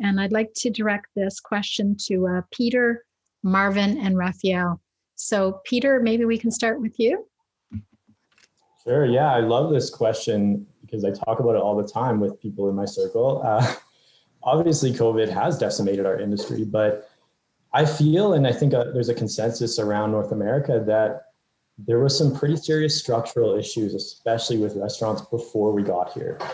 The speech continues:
Speaker 2: And I'm hoping this can be a reset button. You know, I saw a quote on social media a couple of years ago that has really resonated. And it said something like, "If you are getting food for cheap,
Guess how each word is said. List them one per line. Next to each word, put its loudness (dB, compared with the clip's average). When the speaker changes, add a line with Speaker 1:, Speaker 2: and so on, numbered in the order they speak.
Speaker 2:
And 2
I'm 2
hoping 2
this 0
can 4
be 2
a 4
reset 0
button. -4
You -10
know, -2
I 2
saw 0
a -12
quote 0
on 2
social 2
media 2
a 2
couple -4
of 0
years -2
ago -2
that 0
has -6
really 2
resonated. 0
And -6
it -6
said -4
something 0
like, -2
"If -14
you 0
are -4
getting 2
food -4
for -10
cheap, -6